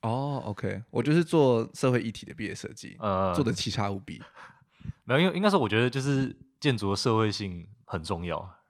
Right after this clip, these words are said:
Speaker 2: 然后它也是必须要被关注的。但是就是我那时候在一开始做的时候，就我觉得我自己好像不适合做这一类型的毕业设计这样子。
Speaker 1: 嗯。
Speaker 2: 对，因为可能他要处理很多可能分析啊，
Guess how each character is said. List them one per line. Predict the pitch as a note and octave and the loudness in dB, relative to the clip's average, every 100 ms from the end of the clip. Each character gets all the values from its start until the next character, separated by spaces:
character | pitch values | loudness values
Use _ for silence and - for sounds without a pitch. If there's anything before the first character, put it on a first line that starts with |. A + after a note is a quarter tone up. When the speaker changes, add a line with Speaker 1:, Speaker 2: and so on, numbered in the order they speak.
| - | -12
Speaker 2:
然 | F2 | -4
后 | F#2 G2 F#2 | 0 0 2
它 | G#2+ | 0
也 | F#2 | 0
是 | D#2+ F2 F2+ E2+ E2+ _ _ | -6 -10 -10 -10 -14 _ _
必 | - F#2 | -10 -8
须 | F2+ | -4
要 | F2 E2+ | -4 -2
被 | E2+ | -4
关 | E2 D#2+ D#2 | -6 -8 -8
注 | F#2 F2 | -12 -14
的。 | - _ _ _ _ _ - | -18 _ _ _ _ _ -2
但 | B2+ | 0
是 | A#2 A#2+ A#2 | 0 0 0
就 | A2+ | -2
是 | A2 | -2
我 | F#2+ | -4
那 | F#2+ | -2
时 | G2+ | -4
候 | |
在 | G2+ G2+ | -2 -2
一 | |
开 | F#2+ F2 | -2 -4
始 | |
做 | D#2+ F2 E2+ | -4 -6 -4
的 | |
时 | E2+ | -4
候， | E2+ E2 | -4 -4
就 | F#2 | -6
我 | D#2 | -6
觉 | D#2 | -6
得 | D#2 | -8
我 | D#2+ | -8
自 | F#2 | -10
己 | E2 D2+ | -12 -10
好 | |
像 | D2+ E2 E2 E2 - | -8 -10 -12 -18 -12
不 | F2+ | -10
适 | - F#2+ | -6 -4
合 | D#2+ D#2 E2+ _ - | -4 -8 -12 _ -12
做 | G2+ E2+ F#2+ G2+ | -8 -8 -10 -10
这 | F2+ | -8
一 | |
类 | D#2+ E2+ | -6 -10
型 | - | -12
的 | F2 | -16
毕 | F2 | -16
业 | F2+ | -14
设 | F2 G2+ | -14 -14
计 | - - | -16 -12
这 | - | -6
样 | A#2+ | -4
子。 | G2+ | -4
Speaker 1:
嗯。 | F#2 F2+ F2+ F#2 _ - | -4 -6 -8 -10 _ -10
Speaker 2:
对， | G2+ | -6
因 | |
为 | A2+ | -4
可 | G#2 | -4
能 | E2+ | -4
他 | F2+ F#2+ | -2 0
要 | F#2+ F#2 | 0 -2
处 | - | -8
理 | F#2 D#2+ | -10 -10
很 | D2+ | -10
多 | D#2+ E2 E2 | -10 -10 -10
可 | - | -12
能 | D#2+ D#2+ F2+ F#2 | -16 -16 -20 -16
分 | - E2 | -12 -10
析 | E2+ E2 D2 | -10 -10 -10
啊， | - G2 | -10 -10